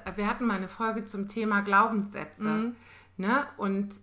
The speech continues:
Speaker 1: äh, ich glaube, unsere Glaubenssätze, was wir nämlich glauben, wo wir besonders perfekt sein müssen oder wo wir besonders wenig perfekt sind, äh, die spielen da sicherlich auch mit rein. Und, ähm, ich glaube, dass wir alle in irgendetwas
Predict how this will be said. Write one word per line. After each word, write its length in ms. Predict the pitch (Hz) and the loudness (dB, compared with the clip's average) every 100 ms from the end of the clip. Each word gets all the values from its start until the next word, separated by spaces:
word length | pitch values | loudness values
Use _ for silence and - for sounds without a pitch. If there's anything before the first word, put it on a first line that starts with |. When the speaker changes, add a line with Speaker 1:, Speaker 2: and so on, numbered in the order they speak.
| - | -8
Speaker 1:
äh, 180 | 190 - | -6 -6
ich 160 | 196 | -8
glaube, 320 | 208 196 208 208 | 2 2 4 0
unsere 380 | 196 202 196 | -4 -6 -6
Glaubenssätze, 800 | 170 202 233 226 - 196 190 190 | 2 4 4 2 0 -4 -4 -6
was 220 | 185 202 - | -4 -4 -2
wir 80 | |
nämlich 280 | 190 185 - | -4 -4 -6
glauben, 380 | 202 190 196 202 | 2 4 4 2
wo 160 | 196 196 | 2 0
wir 80 | |
besonders 520 | 190 185 190 202 202 - | 0 0 0 0 0 -4
perfekt 420 | 196 208 202 202 | -6 -2 -4 -4
sein 220 | 185 180 | -6 -6
müssen 320 | 175 - 196 | -8 -6 -6
oder 300 | 202 208 196 | -4 -2 -2
wo 160 | 196 202 | -2 -2
wir 120 | 202 | -2
besonders 560 | 190 185 202 214 196 - | -2 -2 -2 -2 -4 0
wenig 380 | 208 233 208 - | 2 2 0 -6
perfekt 460 | 196 - 208 - | -8 -6 -8 -8
sind, 280 | 170 165 165 - - - - - - - - - | -8 -8 -8 -16 -20 -20 -20 -20 -20 -20 -20 -8
äh, 260 | 190 190 190 196 | -2 -2 -4 -4
die 120 | 202 | -4
spielen 420 | - - 233 220 | -4 0 2 2
da 180 | 214 202 | 0 0
sicherlich 480 | 208 202 190 196 - | -4 -4 -4 -6 -6
auch 220 | 202 202 | -8 -6
mit 300 | 175 160 - | -10 -10 -4
rein. 480 | 160 160 175 226 233 - - - - | -2 0 -2 -4 -4 -10 -20 -20 -6
Und, 420 | 196 190 202 - | -2 -2 -6 -10
ähm, 300 | 196 190 190 - | -6 -4 -4 -8
ich 180 | - - | -16 -4
glaube, 600 | 190 196 208 226 233 233 - - | 2 2 2 0 0 -4 -14 -14
dass 300 | - 185 - | -6 -6 -6
wir 160 | 180 185 - | -4 -4 2
alle 320 | 208 254 302 403 494 - - - - - - | 2 2 0 -2 -8 -18 -20 -20 -20 -20 -2
in 260 | 202 202 | -2 0
irgendetwas 880 | 214 254 294 - - 202 - 208 208 | 0 0 -2 -6 -4 -4 0 0 0